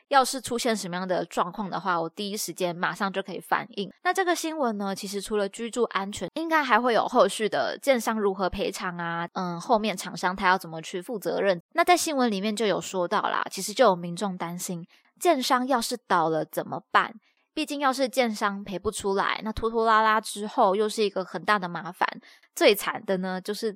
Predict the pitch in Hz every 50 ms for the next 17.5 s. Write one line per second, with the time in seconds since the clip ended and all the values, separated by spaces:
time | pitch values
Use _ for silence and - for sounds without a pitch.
0 | _ - - 262 226 214 185 175 180 - 196 175 170 180 190 - 190 185 - -
1 | - 247 254 269 247 233 - - 190 196 208 214 208 190 196 202 208 - 254 254
2 | 262 254 - - 254 254 247 - - 302 240 214 - - 190 170 156 160 165 160
3 | - - - - - - - - - - 226 240 262 277 285 226 - 180 151 -
4 | - 214 - 247 220 214 233 254 - - - 180 - 202 165 175 196 - 240 226
5 | 185 180 175 165 156 165 175 175 180 - - 185 170 - 202 170 - - - -
6 | - 50 - 98 87 - - _ _ - - _ - 277 285 320 370 349 - 269
7 | 233 220 220 220 233 - 302 269 262 269 262 226 196 180 170 170 165 - 226 208
8 | 190 190 180 175 180 - - 175 165 165 180 - - 349 233 233 - 226 220 262
9 | 302 277 240 214 196 190 202 202 202 240 302 285 277 254 269 262 294 285 302 -
10 | - 302 285 247 - - 220 208 202 208 202 196 196 202 - - - - - _
11 | - 311 285 - 262 247 240 233 - 220 202 175 - - - 190 190 208 190 175
12 | 151 - - - - - 127 - - - 208 - - 185 180 175 - 185 - -
13 | - - 208 208 240 240 254 240 196 185 - 180 170 - 196 202 208 214 202 190
14 | 196 - - 196 180 180 208 226 208 185 180 165 160 165 - - 214 208 214 196
15 | 180 175 165 165 170 170 170 165 170 180 175 170 - - 196 - 214 226 247 -
16 | 302 302 - 311 311 - 330 311 339 302 - 247 220 220 226 233 - - 294 262
17 | 233 220 220 208 202 202 202 208 240